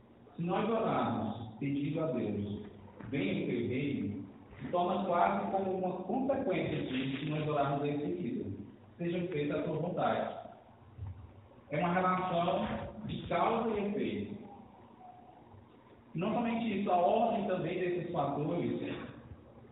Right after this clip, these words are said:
não altera o resultado, digamos assim. Isso porque o resultado de fazer cumprir a vontade de Deus é que o reino de Deus seja estabelecido. E se estabelecer o reino de Deus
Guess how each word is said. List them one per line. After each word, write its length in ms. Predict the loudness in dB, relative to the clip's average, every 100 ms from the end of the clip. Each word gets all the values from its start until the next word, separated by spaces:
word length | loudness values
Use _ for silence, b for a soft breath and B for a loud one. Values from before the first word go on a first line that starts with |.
| -16 -12 -12 -12 -12 -8 -2
não 160 | 0
altera 300 | 2 2 2
o 40 | 2
resultado, 640 | 2 0 2 2 2 2
digamos 340 | 2 0 0 0
assim. 500 | 0 -2 -2 -2 -2
Isso 180 | 0 2
porque 300 | 2 2 2
o 80 | 2
resultado 800 | 2 2 2 4 4 2 0 -2
de 600 | -2 -2 0 -2 -2 -4 -8 -12 -16 -18 -20 -8
fazer 300 | -2 0 0
cumprir 560 | -2 -2 -2 -2 0 0
a 40 |
vontade 600 | 0 -2 0 0 0 0 -2
de 100 | 0
Deus 560 | 0 0 -2 -4 -8 -14 -20 -20 -12 -6
é 80 | -2
que 120 | 0
o 100 | 0
reino 300 | 0 0 0
de 100 | 0
Deus 640 | 0 0 0 -2 -4 -6 -2
seja 240 | 0 0
estabelecido. 800 | 0 0 0 -2 -2 -2 0 -2 -4 -6 -10 -14 -18 -20 -20 -20 -20 -8
E 200 | -2 0
se 60 | 0
estabelecer 580 | 0 2 2 2 2 2
o 80 | 2
reino 280 | 2 2 0
de 120 | 0
Deus 680 | 2 2 2 0 -2 -6